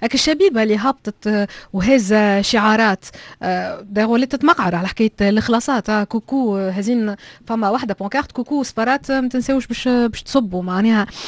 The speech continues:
آه، الشبيبة هذيك معناتها قريتوا الشعارات اللي، اللي هزتهم، ما نجمش نعاودهم أنا هوني، مش باش نعاودهم، لكن قريتوا الشعارات. آه، معناتها مفروض نقراو الشعارات و-، ونفهموا، آه، ونحاولوا ن-، معناتها نتناقشوا معاهم ولا نقعدوا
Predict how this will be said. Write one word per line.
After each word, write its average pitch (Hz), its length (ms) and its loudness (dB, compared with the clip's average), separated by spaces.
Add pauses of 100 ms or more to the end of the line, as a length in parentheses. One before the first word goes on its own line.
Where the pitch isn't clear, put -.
(300)
آه، 190 260 2
الشبيبة 262 460 0
هذيك 233 400 2
معناتها 214 240 -2
قريتوا 311 320 2
الشعارات 226 480 -4
اللي، 220 220 -6
اللي 214 140 -2
هزتهم، 302 580 -6
ما 220 320 -2
نجمش 208 320 -2
نعاودهم 320 480 4
أنا 208 160 0
هوني، 226 280 2
مش 190 160 -6
باش - 100 -8
نعاودهم، 233 300 0
لكن 170 140 -8 (160)
قريتوا 330 300 0
الشعارات. 208 640 -4 (640)
آه، 190 280 2
معناتها 196 340 -6
مفروض 277 540 0
نقراو 254 420 2
الشعارات 185 640 -4
و-، 294 240 -6
ونفهموا، 311 640 2 (460)
آه، 233 480 4 (220)
ونحاولوا 370 720 2
ن-، 339 460 0
معناتها 330 240 -2
نتناقشوا 339 800 0
معاهم 302 440 2
ولا 254 160 4
نقعدوا 254 280 0